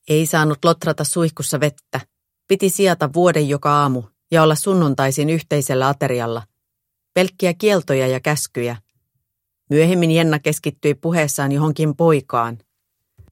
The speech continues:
"Aina kun tulen Lahteen, se on kuin perskärpänen, koko ajan siellä, missä minäkin. Kerran se tuli Helsinkiinkin." Noora myötäili vaisusti Jennan puhetulvaa, joka kiihtyi sitä mukaa kuin siidereitä kului.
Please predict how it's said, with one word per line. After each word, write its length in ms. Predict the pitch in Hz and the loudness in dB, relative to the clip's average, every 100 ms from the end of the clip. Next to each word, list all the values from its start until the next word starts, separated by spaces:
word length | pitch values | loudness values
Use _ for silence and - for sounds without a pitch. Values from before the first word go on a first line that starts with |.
| _ _ _ - | _ _ _ -4
"Aina 240 | 156 190 | -2 2
kun 200 | 196 196 | 4 4
tulen 300 | 180 170 160 | 4 2 2
Lahteen, 420 | 185 185 - 147 | 2 0 0 0
se 120 | 143 160 | 2 0
on 120 | 156 | 2
kuin 220 | 180 175 | 0 2
perskärpänen, 920 | 196 185 - 151 - 135 127 127 110 _ - | 0 0 -2 -2 -2 -4 -4 -6 -10 _ -6
koko 260 | 226 - | -4 0
ajan 220 | 185 151 | 2 2
siellä, 280 | 143 175 143 | 2 2 2
missä 260 | 139 139 147 | 0 -2 0
minäkin. 520 | 156 139 135 123 - _ _ _ _ - | 0 0 -2 -8 -10 _ _ _ _ -2
Kerran 280 | 185 214 208 | 0 2 0
se 100 | 185 | -2
tuli 220 | 196 208 | -2 0
Helsinkiinkin." 960 | 220 175 143 131 131 123 117 123 113 _ _ _ _ _ _ _ _ | -2 0 -2 -2 -4 -4 -6 -8 -10 _ _ _ _ _ _ _ _
Noora 280 | 139 151 165 | 0 2 2
myötäili 500 | 156 156 151 147 143 | 2 0 0 0 2
vaisusti 520 | 160 160 143 - 147 | 2 0 -4 -4 -2
Jennan 320 | 160 151 139 120 | 2 2 0 -2
puhetulvaa, 760 | 156 151 - 131 131 127 127 - _ _ _ _ | -2 -4 -4 -6 -4 -4 -6 -8 _ _ _ _
joka 240 | 143 147 143 | -6 -2 -2
kiihtyi 520 | - 185 156 156 151 | 0 -2 0 -2 -2
sitä 260 | 170 160 147 | -2 0 0
mukaa 300 | 139 135 127 | 0 0 0
kuin 240 | 143 135 | 0 0
siidereitä 540 | 160 156 127 127 123 | 0 0 0 -2 -4
kului. 420 | 123 135 123 117 | -6 -4 -4 -6